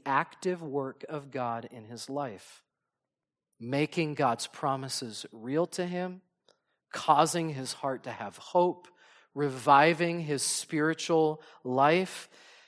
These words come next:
giving his soul strength to live for God's glory.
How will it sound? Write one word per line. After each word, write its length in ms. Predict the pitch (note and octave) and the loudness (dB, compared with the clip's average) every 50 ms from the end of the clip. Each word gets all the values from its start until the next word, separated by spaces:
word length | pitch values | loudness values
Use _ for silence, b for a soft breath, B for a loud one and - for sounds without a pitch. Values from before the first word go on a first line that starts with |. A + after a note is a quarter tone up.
| B | B
giving 300 | - - D#3 D#3+ E3+ E3+ | -2 0 2 2 2 2
his 240 | D#3+ D3 D3+ D3 C3 | 2 2 2 2 4
soul 320 | - - - - D3+ C#3+ C#3 | 2 2 2 2 2 2 2
strength 720 | - - - - - - D3+ D3+ D#3+ E3+ F3+ F3+ - - | 0 -2 -4 -4 -4 -2 0 2 2 0 0 -4 -2 -2
to 100 | F3 D3 | 0 0
live 280 | B2+ C3 D3 E3 E3 | 2 4 2 2 2
for 140 | - - E3 | 0 -2 -2
God's 360 | C#3+ D3+ D3 C3+ C3 A#2 A#2 | 2 4 6 6 4 4 -2
glory. 520 | - D3 C#3 C#3 D3 D#3 E3 F#3 G3 G#3+ | -4 -2 -2 0 0 0 0 0 -2 -2